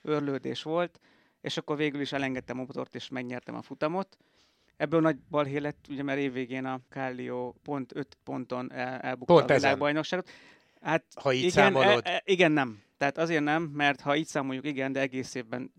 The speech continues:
Speaker 1: juthatott volna bármikor öt
Speaker 2: Persze.
Speaker 1: ponttal több. Sőt, utána az összes versenyt beáldoztam azért, hogy ezt az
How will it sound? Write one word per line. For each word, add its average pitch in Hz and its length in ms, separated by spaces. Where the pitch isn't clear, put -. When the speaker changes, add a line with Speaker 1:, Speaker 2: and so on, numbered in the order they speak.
Speaker 1:
juthatott 135 380
volna 123 180
bármikor 127 400
öt 135 60
Speaker 2:
Persze. 92 140
Speaker 1:
ponttal 139 200
több. 175 220
Sőt, 202 480
utána 175 300
az 170 80
összes 185 320
versenyt 135 420
beáldoztam 127 600
azért, 147 420
hogy 147 180
ezt 151 200
az 139 200